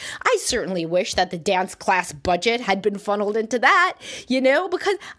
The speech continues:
I don't do tap dance anymore, but I'm married, you know, and so it would have been a hell of a lot more useful to know, you know, even remotely how to engage productively with another person within a romantic relationship, you know,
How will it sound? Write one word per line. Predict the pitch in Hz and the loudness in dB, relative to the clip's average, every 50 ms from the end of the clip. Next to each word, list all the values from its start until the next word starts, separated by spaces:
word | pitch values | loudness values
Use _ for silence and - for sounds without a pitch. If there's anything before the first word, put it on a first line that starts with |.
| _ - | _ 0
I | 214 269 523 494 | 2 4 4 4
don't | 359 302 330 294 | 4 2 2 2
do | 392 415 427 | 2 2 2
tap | - - 415 554 571 - | 2 2 2 2 2 2
dance | - 269 233 220 214 214 | 2 2 4 4 4 2
anymore, | 240 220 214 208 208 208 196 190 180 170 165 - - | 2 2 2 2 0 0 2 2 2 0 -2 -4 -6
but | 190 180 - 247 262 277 269 | -8 -2 2 4 4 6 6
I'm | 254 233 240 240 233 208 | 6 6 4 4 2 0
married, | 190 170 156 147 131 - 90 - - - - | 0 0 0 0 -2 -4 -6 -10 -10 -6 -2
you | 220 220 208 | 0 0 2
know, | 220 220 220 226 226 220 - | 2 2 2 2 2 0 0
and | - 226 233 220 | -2 -4 -4 -4
so | - - 254 226 220 220 | -2 0 2 2 2 2
it | 202 - 214 | 0 0 0
would | 208 202 | 0 0
have | 196 190 | 0 0
been | 185 165 | 0 0
a | 151 | 0
hell | 151 156 190 226 311 359 453 370 | -2 -4 0 2 2 2 2 2
of | 285 214 | 0 0
a | 190 | 0
lot | 180 170 165 170 190 | 2 2 2 0 0
more | 190 185 180 | -2 -2 -2
useful | 180 180 196 262 339 349 - - - 214 208 214 - - - - - | -2 -2 -2 -2 -2 -2 -4 -2 0 0 0 0 -2 -8 -18 -16 -8
to | - 302 262 | -4 -2 0
know, | 285 294 277 262 262 262 - - | 2 2 2 0 0 -4 -10 -6
you | - - 302 | -2 0 0
know, | 277 247 233 226 220 220 - - | 2 2 2 0 0 -2 -2 2
even | - 440 440 349 269 233 | 4 4 4 4 2 0
remotely | 208 202 214 208 220 220 226 269 349 320 - 202 202 202 254 | 2 0 2 2 2 2 2 2 0 -2 -2 -2 0 0 0
how | 262 - 233 220 | 0 0 -2 -2
to | 233 - - 240 | -2 -2 -4 -4
engage | 220 175 196 202 220 220 - - | -2 0 0 0 0 -2 -4 -6
productively | 190 175 - 190 254 285 262 226 185 220 233 254 | -4 -2 0 0 0 0 0 -2 0 0 -2 -2
with | 254 247 247 | -2 -2 -2
another | 226 240 262 254 247 | 0 0 0 0 -2
person | 226 - - 233 262 330 - - 214 226 | -4 -4 -2 0 0 0 0 -2 -2 -2
within | 233 240 254 240 | -2 -2 -2 -2
a | 247 | 0
romantic | 240 247 247 277 285 294 320 302 294 | -2 -2 -2 -2 -2 -2 -4 -4 -4
relationship, | 302 294 311 339 440 - - 165 - - - - _ _ - - - - - - - | -2 0 0 0 0 -2 -4 -8 -8 -8 -10 -10 _ _ -14 -12 -12 -10 -12 -8 -4
you | - 233 | -2 0
know, | 247 262 269 285 277 | 2 2 2 0 0